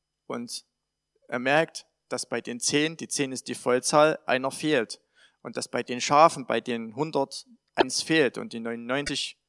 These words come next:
nur noch da sind. Das merkt Gott und er geht dann sofort auf die Suche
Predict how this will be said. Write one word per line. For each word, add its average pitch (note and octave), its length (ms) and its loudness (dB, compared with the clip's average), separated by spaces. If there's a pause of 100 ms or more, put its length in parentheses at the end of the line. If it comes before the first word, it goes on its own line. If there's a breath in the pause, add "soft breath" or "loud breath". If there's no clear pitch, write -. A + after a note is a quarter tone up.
(140)
nur C3 100 -8
noch B2+ 140 -6
da C#3+ 240 4
sind. G#2 320 -4 (680)
Das - 180 -4
merkt C#3+ 320 -4
Gott C#3 240 -4
und B2 200 -10
er B2+ 80 -4
geht C#3+ 220 -10
dann B2+ 140 -6
sofort B2+ 340 -10
auf B2+ 180 -4
die C#3 120 -10
Suche D#3+ 360 -6